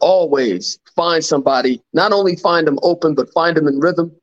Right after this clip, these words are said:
And the other side of being a point guard is not only did he get the ball to people, but he also took care of the basketball. He wasn't a guy that could give you seven or eight assists, but also turn the ball over three or four times. He was a guy that took care of the basketball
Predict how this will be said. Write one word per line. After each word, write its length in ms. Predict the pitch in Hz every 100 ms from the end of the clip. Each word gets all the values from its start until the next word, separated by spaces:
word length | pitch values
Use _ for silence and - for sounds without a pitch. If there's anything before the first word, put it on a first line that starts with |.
| _ _ _
And 120 | -
the 100 | 165
other 200 | 190 311
side 360 | 202 - 175 160
of 100 | 143
being 220 | 160 151
a 60 | 131
point 280 | - 160 143
guard 220 | 143 135
is 80 | 139
not 160 | 247
only 240 | 185 175 151
did 180 | 143
he 260 | 139 135 127 _ _ _ _ _ _ _ _ -
get 180 | 196
the 80 | 175
ball 300 | 151 107 104
to 80 | 127
people, 420 | - 139 - 127 - _ _ _ _
but 80 | 175
he 80 | 180
also 320 | 247 - 180
took 220 | - -
care 220 | - 214
of 60 | 180
the 60 |
basketball. 640 | - 120 117 - 113 95 - _ _
He 100 | 196
wasn't 340 | 226 208 180 160
a 60 |
guy 300 | 147 156 156
that 200 | 143 139
could 160 | - -
give 180 | 175 156
you 120 | 151
seven 300 | 147 165 151
or 140 | 147 143
eight 180 | 160 139
assists, 460 | 131 - 170 139
but 100 | 131
also 300 | 135 151 -
turn 240 | 135 165 147
the 60 |
ball 260 | 127 151 160
over 160 | 139 135
three 180 | 135
or 80 | 131
four 200 | - 123
times. 400 | 117 127 120 110 - _ _
He 80 | 247
was 120 | 240
a 40 |
guy 140 | 180 170
that 140 | 156
took 160 | - -
care 160 | 180
of 60 | 160
the 60 | 123
basketball 720 | 139 156 - 139 135 120